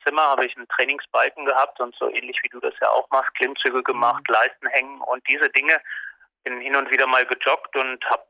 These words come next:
Speaker 1: dann mit, mit Turnschuhen an so einem Denkmal,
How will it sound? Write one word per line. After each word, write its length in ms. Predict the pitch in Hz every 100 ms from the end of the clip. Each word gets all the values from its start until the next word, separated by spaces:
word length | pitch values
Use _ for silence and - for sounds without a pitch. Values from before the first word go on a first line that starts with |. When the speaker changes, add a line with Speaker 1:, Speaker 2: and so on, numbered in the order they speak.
| 131
Speaker 1:
dann 460 | 131 127 127 123
mit, 140 | 123 - - -
mit 140 | 127 -
Turnschuhen 480 | 139 135 - 135 131
an 160 | 127 123
so 100 | 123
einem 380 | 127 120 120 _ -
Denkmal, 680 | 120 151 - 143 143 139